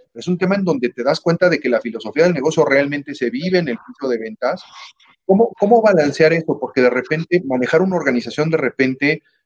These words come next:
es, es complicado. Desde tu punto de vista como experto, experta en desarrollo organizacional, ¿cómo el negocio de alguna manera va, eh, va adoptando esta, esta parte y cómo trabajar con esta congruencia? O sea, simplemente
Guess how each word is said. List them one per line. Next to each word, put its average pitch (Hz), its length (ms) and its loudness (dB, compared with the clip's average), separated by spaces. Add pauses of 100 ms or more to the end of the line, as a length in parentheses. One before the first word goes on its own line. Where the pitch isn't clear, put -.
es, 131 280 -2
es 135 160 -2
complicado. 139 800 0
Desde 123 220 -8
tu - 140 -20
punto - 240 -8
de 175 40 0
vista 180 240 -2
como 139 220 -10
experto, 139 460 -6
experta - 1400 -8
en 135 100 2
desarrollo 120 440 -2
organizacional, 123 720 -6 (540)
¿cómo 208 300 2
el 196 160 2
negocio 165 480 2
de 160 100 4
alguna 156 340 -2
manera 135 600 0 (460)
va, 139 420 4 (300)
eh, 123 500 -4
va 139 120 4
adoptando 147 920 -2 (220)
esta, - 220 -14 (120)
esta - 160 -10
parte 127 360 -2 (120)
y - 100 -10
cómo 170 240 -4
trabajar 147 460 2
con 135 160 -2
esta 131 220 -4
congruencia? 127 680 -4
O - 40 -20
sea, - 120 -2
simplemente 156 600 0